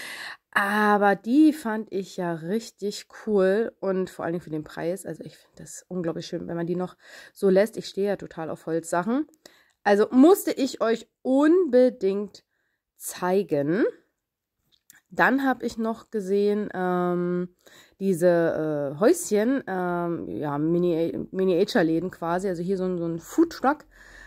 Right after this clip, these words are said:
Äh, ja, also alles so ein bisschen neuer, äh, Bastelkram für Beschäftigung für die Winterzeit <laughs> wahrscheinlich.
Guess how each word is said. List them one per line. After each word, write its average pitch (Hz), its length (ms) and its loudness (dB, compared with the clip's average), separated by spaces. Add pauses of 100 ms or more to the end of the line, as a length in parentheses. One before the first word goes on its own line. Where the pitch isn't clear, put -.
(280)
Äh, 196 340 4
ja, 175 60 -4 (680)
also 196 140 0
alles 208 240 6
so 294 60 4
ein 277 60 6
bisschen 233 360 2
neuer, 233 540 2
äh, 202 200 0
Bastelkram 226 800 -4
für 214 260 -2
Beschäftigung 220 440 -4
für 196 100 -8
die 185 100 -2
Winterzeit 226 420 -4
<laughs> - 0 -
wahrscheinlich. 240 540 2